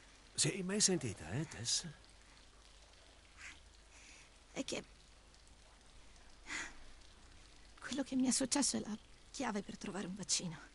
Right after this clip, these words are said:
Speaker 1: Oh, Cristo.
Speaker 2: È quello che ha detto.
Speaker 1: Ah, certo, non ho alcun dubbio.
Speaker 2: Ehi, vaffanculo, non l'ho chiesto io!
Speaker 1: Neanch'io. Tess, che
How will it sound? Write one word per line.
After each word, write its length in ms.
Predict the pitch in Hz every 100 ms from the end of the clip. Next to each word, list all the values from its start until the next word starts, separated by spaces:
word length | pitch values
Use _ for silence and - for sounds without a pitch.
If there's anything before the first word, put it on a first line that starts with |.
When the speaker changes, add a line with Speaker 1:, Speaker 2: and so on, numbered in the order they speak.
| - -
Speaker 1:
Oh, 240 | 101 85 -
Cristo. 500 | - - - - - - - - 160 - - - - - - - - - - - - -
Speaker 2:
È 100 | -
quello 220 | - 370
che 100 | 349
ha 40 | 330
detto. 540 | 254 214 - 170 - - - -
Speaker 1:
Ah, 120 | 185 -
certo, 420 | - 147 92 82
non 140 | 87
ho 60 | 117
alcun 220 | 123 151
dubbio. 300 | 131 76 - -
Speaker 2:
Ehi, 220 | 403 349 -
vaffanculo, 760 | 494 539 - 466 330 - 320 339
non 200 | 427 453
l'ho 120 | 415
chiesto 420 | - 427 330 - 233
io! 280 | 208 180 165 - -
Speaker 1:
Neanch'io. 760 | 98 107 104 101 - 82 73 -
Tess, 360 | 127 113 - - - - - - -
che 140 | 98